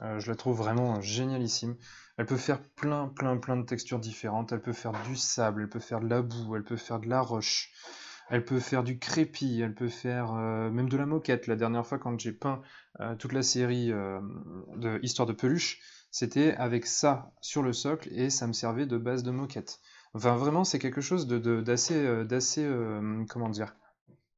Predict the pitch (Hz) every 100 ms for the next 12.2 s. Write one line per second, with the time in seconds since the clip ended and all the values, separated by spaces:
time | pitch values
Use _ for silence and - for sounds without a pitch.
0 | _ _ - 123 127 180 - 147 143 123
1 | - - - 120 110 110 110 110 107 -
2 | 135 135 120 139 139 170 123 107 117 196
3 | - 135 - 117 135 - - - - -
4 | - 123 131 170 - - - 127 143 170
5 | 139 135 123 156 160 - - 170 165 151
6 | - 120 113 - 120 107 120 - 110 110
7 | 123 120 - 147 131 113 123 117 107 107
8 | 143 151 - 127 139 143 113 104 117 127
9 | 123 107 139 127 - 110 - 139 107 110
10 | 131 131 123 - 113 104 110 - 117 107
11 | 101 - 113 - 104 95 104 - 127 123
12 | - 95